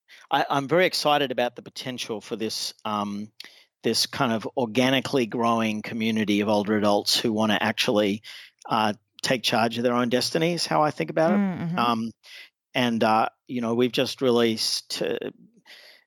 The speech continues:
Speaker 1: you know, scratched the surface of the potential for that. And so, um, I'd like to see that become a much larger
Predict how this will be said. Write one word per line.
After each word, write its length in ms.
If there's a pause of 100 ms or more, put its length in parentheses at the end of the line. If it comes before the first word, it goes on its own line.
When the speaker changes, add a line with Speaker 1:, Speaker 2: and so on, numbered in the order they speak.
(400)
Speaker 1:
you 140
know, 140
scratched 480
the 60
surface 500
of 280
the 80
potential 500
for 120
that. 320
And 260
so, 360
um, 420
I'd 140
like 180
to 100
see 200
that 200
become 520
a 100
much 300
larger 420